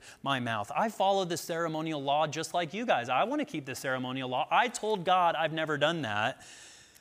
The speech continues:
But the voice answered a second time from heaven, "What God has made clean, do not call common." This happened three times, and all was drawn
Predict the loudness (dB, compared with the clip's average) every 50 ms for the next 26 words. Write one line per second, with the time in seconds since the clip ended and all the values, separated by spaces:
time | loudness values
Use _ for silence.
0 | _ _ -2 -2 2 2 2 2 4 4 4 4 4 2 0 0 0 0 2 2
1 | 2 2 2 2 2 4 2 2 2 0 -4 -2 0 0 2 0 0 -2 -4 -2
2 | 2 2 2 4 2 0 0 0 0 0 0 2 2 4 6 6 4 4 4 4
3 | 4 4 4 2 -2 -2 0 0 0 0 -2 -6 -10 -6 -4 -2 0 0 0 -2
4 | -4 -6 -6 -6 -6 -6 -10 _ _ _ _ _ _ _ _ _ _ _ _ _
5 | _ _ _ _ _ _ _ _ _ _ -2 0 2 4 4 4 2 2 2 2
6 | 4 4 4 4 2 0 -2 -2 -2 -2 -4 -6 -8 -12 -20 _ _ _ _ _
7 | _ _ _ _ _ _ _ _ _ _ _ _ _ _ _ _ _ _ _ _
8 | _ -6 -2 0 2 2 0 0 -6 -6 -6 -4 -2 0 0 -2 -2 -4 -4 -4
9 | -4 -4 -6 -8 -10 -10 -10 -10 -12 -12 -16 _ _ _ _ _ _ _ _ _
10 | _ _ _ -8 -6 -6 -2 0 0 2 4 4 2 2 0 -2 -4 -4 -4 -4
11 | -2 -2 -2 -4 -6